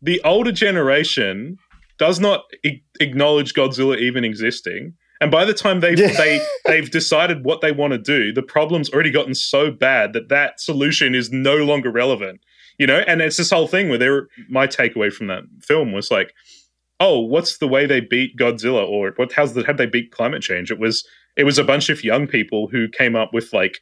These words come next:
Speaker 1: new ideas on how to tackle the problem and people could,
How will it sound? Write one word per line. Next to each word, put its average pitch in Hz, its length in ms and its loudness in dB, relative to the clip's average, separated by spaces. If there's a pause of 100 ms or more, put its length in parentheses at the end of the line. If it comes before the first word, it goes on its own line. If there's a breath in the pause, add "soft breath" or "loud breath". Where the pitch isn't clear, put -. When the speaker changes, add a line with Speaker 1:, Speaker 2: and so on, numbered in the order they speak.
(100)
Speaker 1:
new 117 280 2
ideas 101 600 0
on 104 140 -6
how 104 160 -2
to 101 60 -4
tackle 104 380 -4
the 98 100 -8
problem 101 440 -2
and 95 100 -8
people 117 240 -2
could, 104 200 -2